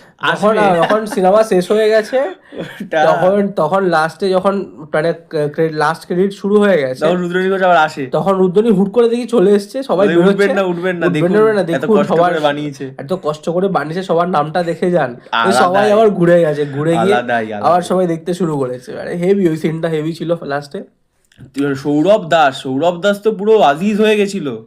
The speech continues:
Speaker 2: বাবা রে বাবা।
Speaker 1: মানে সৌরভ দাসের মানে পুরো ঢুকে গেছে সিনেমার মধ্যে, মানে ক্যারেক্টারের মধ্যে একদম ঢুকে গেছে।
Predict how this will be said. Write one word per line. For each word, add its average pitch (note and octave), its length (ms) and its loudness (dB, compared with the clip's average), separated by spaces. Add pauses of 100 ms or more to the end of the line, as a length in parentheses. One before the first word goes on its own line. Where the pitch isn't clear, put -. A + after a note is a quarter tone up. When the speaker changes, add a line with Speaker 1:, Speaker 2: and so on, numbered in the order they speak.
(160)
Speaker 2:
বাবা A#2 520 -2
রে C3+ 120 -4
বাবা। A2 180 -6
Speaker 1:
মানে A#3 280 2
সৌরভ F#3+ 340 0
দাসের A3 360 -4
মানে G#3+ 180 -12
পুরো B3+ 260 0
ঢুকে F3+ 340 -2
গেছে A#3+ 200 2
সিনেমার E3 400 0
মধ্যে, C#3 360 -2
মানে E3+ 160 -4
ক্যারেক্টারের E3 480 -4
মধ্যে G#3+ 200 -4
একদম G#3 320 -6
ঢুকে D#3 200 -4
গেছে। C3+ 300 -8